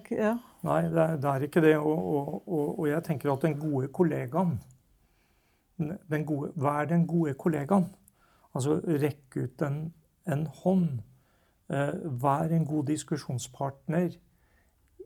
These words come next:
Speaker 2: Ikke, ikke døm, men vær en god, eh, diskusjonspartner. Det tenker jeg er viktig, å være en god kollega. Og så går jo ikke, akkurat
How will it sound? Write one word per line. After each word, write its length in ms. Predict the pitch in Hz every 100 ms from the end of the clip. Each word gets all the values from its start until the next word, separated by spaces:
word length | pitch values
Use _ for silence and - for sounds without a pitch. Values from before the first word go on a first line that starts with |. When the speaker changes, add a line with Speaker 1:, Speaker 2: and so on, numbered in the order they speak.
| - _ -
Speaker 2:
Ikke, 560 | - - 143 147 151 - _ _ -
ikke 180 | - 165
døm, 460 | 165 165 165 127 113 - -
men 180 | 139 135
vær 180 | 135
en 260 | 139 139 135
god, 480 | 127 131 139 143 175 -
eh, 200 | 156 135 127
diskusjonspartner. 880 | 127 - 127 127 110 139 120 - 127
Det 200 | 143 139
tenker 280 | 143 -
jeg 60 | 139
er 140 | 135 127
viktig, 340 | - 135 131 - - _ -
å 60 | 139
være 180 | 127
en 100 | 127
god 180 | 127 120
kollega. 420 | 123 135 123 123 - _ - - -
Og 60 |
så 120 | 127 147
går 260 | 131 123
jo 80 | 135
ikke, 440 | 170 - - 139 139 - _ _ - 160 143 _ _
akkurat 500 | - - 151 147 -